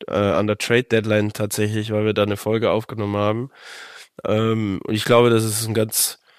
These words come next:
äh, netter Einstieg ist, vor allem, weil man jetzt so ein bisschen die,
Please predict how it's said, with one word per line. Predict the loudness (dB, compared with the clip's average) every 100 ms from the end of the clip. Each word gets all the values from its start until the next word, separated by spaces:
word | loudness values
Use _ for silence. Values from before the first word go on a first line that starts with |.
| _ _ _ _ -4
äh, | 0 2 2 2 0 0
netter | 2 4 6
Einstieg | 4 2 -2 2
ist, | 4 4 2 -4 -12 _ -20
vor | -2 2
allem, | 4
weil | 4
man | 2 2
jetzt | 0 -4
so | -4
ein |
bisschen | -4 -4 -2 -2
die, | -2 -2